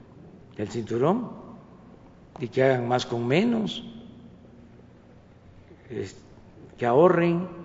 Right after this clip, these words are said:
pero no puede ser que sea por dinero, pues. No puede condicionarse a que se va a requerir más dinero.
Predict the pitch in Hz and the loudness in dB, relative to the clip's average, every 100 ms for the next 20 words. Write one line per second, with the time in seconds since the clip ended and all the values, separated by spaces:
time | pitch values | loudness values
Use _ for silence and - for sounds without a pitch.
0 | - - - - - - - - - - | -18 -20 -20 -20 -20 -20 -20 -20 -20 -16
1 | - 151 151 160 185 202 196 135 185 - | 4 6 6 4 8 10 10 10 6 4
2 | - - - - - - - - 123 131 | -8 -14 -18 -20 -20 -20 -20 -6 -2 4
3 | 165 160 147 151 156 165 156 117 - - | 4 6 4 4 2 4 2 0 -4 -16
4 | - - - - - - _ - _ _ | -18 -20 -20 -20 -20 -20 _ -20 _ _
5 | _ _ - - - _ _ - - 110 | _ _ -16 -16 -16 _ _ -20 -20 -20
6 | _ _ - - _ _ _ _ _ - | _ _ -20 -20 _ _ _ _ _ -20
7 | - _ - 104 135 151 147 147 151 160 | -20 _ -12 -2 0 2 0 2 4 6
8 | 156 135 123 - 135 131 127 139 139 147 | 6 6 4 0 -2 -2 -2 -2 0 0
9 | 135 - 180 - - - - - - - | 0 -4 -8 -10 -16 -20 -20 -10 -8 -6
10 | 123 120 139 147 - 135 135 135 139 139 | -6 0 0 0 0 -2 -2 -2 -4 -2
11 | 143 180 | -2 -2